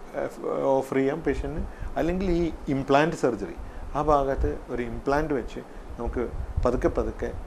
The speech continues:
ആ ഇംപ്ലാന്റ് വലുതാക്കി ഇരുവശ-, ഓപ്പോസിറ്റ് സൈഡിലുള്ള ബ്രെസ്റ്റിന് ഈക്വൽ ആയിട്ടുള്ള വോളിയം ആക്കുന്നത് വരെ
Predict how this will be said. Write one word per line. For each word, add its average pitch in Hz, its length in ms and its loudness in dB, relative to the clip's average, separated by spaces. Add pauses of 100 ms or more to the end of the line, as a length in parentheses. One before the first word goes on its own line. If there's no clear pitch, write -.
(160)
ആ 123 60 -2
ഇംപ്ലാന്റ് 131 420 0
വലുതാക്കി 113 520 0 (680)
ഇരുവശ-, 160 540 2
ഓപ്പോസിറ്റ് 147 460 2
സൈഡിലുള്ള 113 680 0 (320)
ബ്രെസ്റ്റിന് 143 520 2 (220)
ഈക്വൽ 170 380 6
ആയിട്ടുള്ള 120 360 2
വോളിയം 127 480 2
ആക്കുന്നത് 113 360 -6
വരെ 110 220 -4